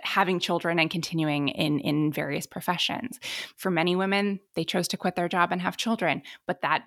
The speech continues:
that wasn't true for everyone. Um, so, so the, the, yeah, so, so, so there is, there is the ways in which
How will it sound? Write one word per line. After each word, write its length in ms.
that 280
wasn't 380
true 320
for 320
everyone. 540
Um, 420
so, 360
so 240
the, 500
the, 720
yeah, 240
so, 240
so, 280
so 160
there 220
is, 260
there 220
is 240
the 80
ways 240
in 100
which 400